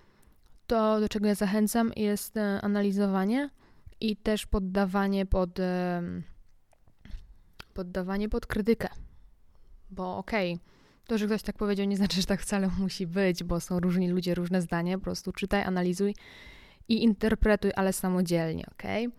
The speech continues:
Mm, jeżeli chcesz, e, usunąć, e, jeden produkt lub jeden posiłek, jeszcze lepiej. Są osoby, które stwierdzają, że będą robić jeden dzień w tygodniu. Są osoby, które stwierdzają, że będą robić jeden posiłek bez mięsa, który do tej pory był mięsny.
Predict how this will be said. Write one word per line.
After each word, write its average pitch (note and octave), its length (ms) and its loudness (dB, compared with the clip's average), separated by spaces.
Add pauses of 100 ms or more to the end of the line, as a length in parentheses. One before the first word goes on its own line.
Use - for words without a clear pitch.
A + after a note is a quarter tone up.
(420)
Mm, G3 280 -4 (580)
jeżeli A#3+ 640 -2
chcesz, - 480 -4 (260)
e, F#3+ 340 -6
usunąć, G3+ 760 -6
e, F#3 320 -6
jeden F#3 440 -4
produkt F#3 400 -6
lub F3+ 140 -6
jeden F3+ 220 -2
posiłek, F#3 600 -6 (160)
jeszcze F#3 380 -4
lepiej. - 460 -8
Są G3 200 -8
osoby, G3+ 320 -6
które G3 300 -4
stwierdzają, F#3+ 600 -6
że F#3 80 -4
będą F#3+ 220 -4
robić F#3+ 220 -6
jeden F#3+ 160 0
dzień F3+ 160 -2
w - 40 -12
tygodniu. F3+ 380 -10
Są G3 160 -8
osoby, F#3+ 280 -6
które F#3+ 160 -8
stwierdzają, F#3+ 400 -4
że F#3 80 -4
będą F#3+ 160 -4
robić F#3 180 -6
jeden F#3 160 -4
posiłek F3+ 320 -4
bez E3+ 160 -6
mięsa, F3+ 280 -4
który F3 180 -10
do E3+ 60 -6
tej F3+ 120 -6
pory F3 180 -4
był F3 140 -4
mięsny. F3 500 -6